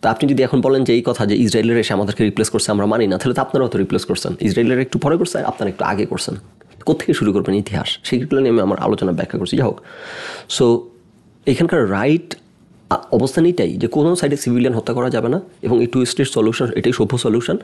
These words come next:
আমাদেরকে যেটা করতে হবে, নিশ্চিত করতে হবে যে ইসরায়েল কোনো ধরনের দমন নিপীড়ন করতে পারবে না প্যালেস্তাইনদের উপরে, যেটা ওরা করতেছে এবং করবে, এবং সেটা আমরা কনডেম করবো। কিন্তু সেটা কনডেম করতে গিয়ে যদি আমরা বলি যে না, আমরা ইসরায়েলের অস্তিত্বই মানি না, এখান থেকে বোমা মেরে উড়িয়ে দিতে হবে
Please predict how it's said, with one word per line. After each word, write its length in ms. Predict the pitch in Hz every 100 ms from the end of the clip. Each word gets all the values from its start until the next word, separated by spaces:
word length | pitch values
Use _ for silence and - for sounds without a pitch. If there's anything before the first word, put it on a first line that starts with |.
| - -
আমাদেরকে 420 | 98 101 131 139
যেটা 200 | 123 135
করতে 220 | 143 147
হবে, 80 | 151
নিশ্চিত 280 | 135 151 147
করতে 220 | 139 -
হবে 120 | 131
যে 80 | 135
ইসরায়েল 320 | 117 98 120
কোনো 160 | 117 113
ধরনের 300 | 120 127 123
দমন 280 | 95 107 117
নিপীড়ন 300 | 107 101 101
করতে 220 | 90 90
পারবে 200 | 92 90
না 80 | 92
প্যালেস্তাইনদের 600 | - 98 - 95 95 98
উপরে, 260 | 117 120 185 -
যেটা 160 | 160 165
ওরা 100 | 147
করতেছে 340 | 160 151 143
এবং 140 | 98 101
করবে, 220 | 139 -
এবং 140 | - 175
সেটা 180 | 127 110
আমরা 140 | 98
কনডেম 240 | 98 92
করবো। 220 | 95 92 90
কিন্তু 300 | - - 123
সেটা 240 | 131 160
কনডেম 280 | - 165 175
করতে 200 | 175 180
গিয়ে 120 | 170
যদি 120 | 156
আমরা 140 | 147 147
বলি 160 | 143
যে 80 | 113
না, 60 | 113
আমরা 140 | 110
ইসরায়েলের 360 | 104 120 120 -
অস্তিত্বই 340 | - - 113
মানি 160 | 104 104
না, 60 |
এখান 180 | - 101
থেকে 220 | 104 110 - - -
বোমা 180 | 104 113
মেরে 160 | 107 117
উড়িয়ে 280 | 113 113
দিতে 200 | 113 110
হবে 240 | 104 98